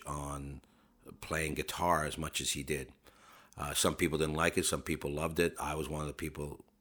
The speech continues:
that was fortunate to love it. And because I was always,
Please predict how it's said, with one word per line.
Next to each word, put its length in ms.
that 220
was 120
fortunate 560
to 100
love 220
it. 180
And 500
because 400
I 60
was 220
always, 720